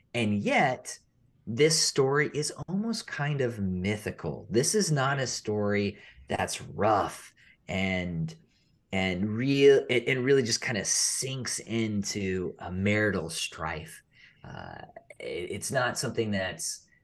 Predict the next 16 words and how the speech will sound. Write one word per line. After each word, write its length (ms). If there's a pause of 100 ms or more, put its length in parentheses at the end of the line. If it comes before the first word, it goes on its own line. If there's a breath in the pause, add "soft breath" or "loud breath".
(120)
that's, 480
uh, 300 (460)
I 80
would 120
say 200
incredibly 800
gritty 720
or 400
even 240
super 460
realistic. 1000 (400 soft breath)
There's 200
a 60
polish 600
to 220
it. 160